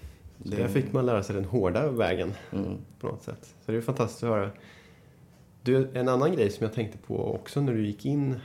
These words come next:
Speaker 1: här i studion är ju att på er rygg så står det Empowering Future Leaders.
Speaker 2: Mm.
Speaker 1: Vill du utveckla vad det betyder för er?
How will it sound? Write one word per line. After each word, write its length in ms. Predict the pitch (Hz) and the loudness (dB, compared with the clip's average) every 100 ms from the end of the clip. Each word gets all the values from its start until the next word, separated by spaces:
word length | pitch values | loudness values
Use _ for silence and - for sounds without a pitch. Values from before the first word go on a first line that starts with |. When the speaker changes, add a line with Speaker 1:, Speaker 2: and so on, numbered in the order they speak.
| - | -6
Speaker 1:
här 300 | 98 98 101 | -4 -4 -6
i 60 | 107 | -8
studion 720 | - 104 104 107 120 120 - | -6 -4 -2 -2 0 -2 -2
är 200 | 107 98 | -4 -2
ju 200 | 92 95 | -2 -2
att 220 | 92 - | -4 -6
på 120 | 110 | -6
er 120 | 101 | -4
rygg 380 | 107 113 113 110 | -4 -4 -4 -6
så 140 | - 104 | -8 -8
står 260 | 104 95 | -4 -2
det 100 | 98 | -2
Empowering 840 | - 104 98 - 107 104 104 104 101 | -4 -8 -8 -4 -2 0 0 -2 -6
Future 480 | - 98 95 107 101 | -6 -8 -6 -8 -6
Leaders. 640 | 101 98 107 107 95 - | -6 -4 -2 -4 -6 -10
Speaker 2:
Mm. 120 | 80 - - - - - - - - - - - | -12 -12 -20 -20 -20 -20 -20 -20 -20 -20 -20 -10
Speaker 1:
Vill 120 | 107 | -4
du 80 | 107 | 0
utveckla 640 | 101 - 104 - 120 117 107 | 0 0 -4 -2 -2 0 0
vad 600 | 104 101 104 117 120 113 | 0 0 -2 -6 -8 -6
det 200 | 113 110 104 | -2 -2 -2
betyder 300 | - 113 113 | -4 -4 -4
för 140 | - | -6
er? 180 | - | -6